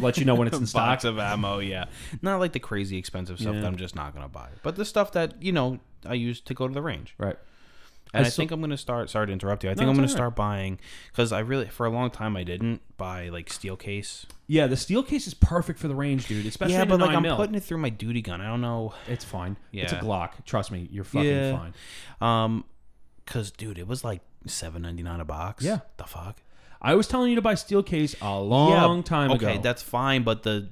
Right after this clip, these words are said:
Speaker 2: but the next level up was, was ten dollars a box or nine ninety-nine a box
Speaker 1: Right.
Speaker 2: for, for
Speaker 1: Brass.
Speaker 2: fucking brass. So what's the, a dollar difference? It's ten dollars, you know?
Speaker 1: But
Speaker 2: Who
Speaker 1: if you're
Speaker 2: cares?
Speaker 1: buying a thousand dollars worth of the shit, it adds up,
Speaker 2: Well,
Speaker 1: and that allows you
Speaker 2: a thousand dollars,
Speaker 1: to
Speaker 2: right,
Speaker 1: train
Speaker 2: but I
Speaker 1: more.
Speaker 2: buy a thousand rounds, it's, like, a hundred and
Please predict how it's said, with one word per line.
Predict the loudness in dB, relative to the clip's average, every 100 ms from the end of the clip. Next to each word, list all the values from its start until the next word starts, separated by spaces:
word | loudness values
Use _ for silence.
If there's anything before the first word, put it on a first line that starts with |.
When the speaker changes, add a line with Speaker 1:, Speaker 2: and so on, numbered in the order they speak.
| -2
Speaker 2:
but | -2 -2 -6
the | -4
next | -2 -4 -4 -6 -2
level | 0 0 0
up | 0 -2 -4
was, | -4 -6 -10 -12
was | -8 -6 -6 -10
ten | -4 -2 0
dollars | 0 0 -2 -2
a |
box | -4 -4 -2 -2
or |
nine | 0 2 2
ninety-nine | 2 -2 -6 -6
a | -6
box | -4 -4 -6 -10 -14 -10
Speaker 1:
Right. | -8 -4
Speaker 2:
for, | -2 -2 -4 -8
for | -14 -10 -6 -6 -6
Speaker 1:
Brass. | -4
Speaker 2:
fucking | -4 -4 -6
brass. | -4 -4 -2
So | -2
what's | 0 0 0
the, | 0 -2
a |
dollar | 0 0 2 2
difference? | 0 -2 0 -2 0
It's | -6 -4
ten | -2 0
dollars, | 0 0 -2 -8
you |
know? | -6
Speaker 1:
But | -2 0
Speaker 2:
Who |
Speaker 1:
if | 0
you're | 0
Speaker 2:
cares? | 2
Speaker 1:
buying | 2
a |
thousand | 0 0 0 0 -2
dollars | 0 2 2
worth | -2 -6
of | -8
the | -8
shit, | -6 -6 -6
it | -4
adds | -4 -4 -2
up, | 2 4
Speaker 2:
Well, | 2 0
Speaker 1:
and | 2
that | 2 2
allows | 0 4 4 4
you | 0
Speaker 2:
a |
thousand |
dollars, |
Speaker 1:
to | 0
Speaker 2:
right, | 0
Speaker 1:
train | 2 2
Speaker 2:
but | 2
I | 2
Speaker 1:
more. | 0
Speaker 2:
buy | -2
a | -4
thousand | -2 -2 -4
rounds, | -6 -4 -4 -4
it's, | -6
like, | -6
a | -6
hundred | -6 -8 -8
and | -8 -10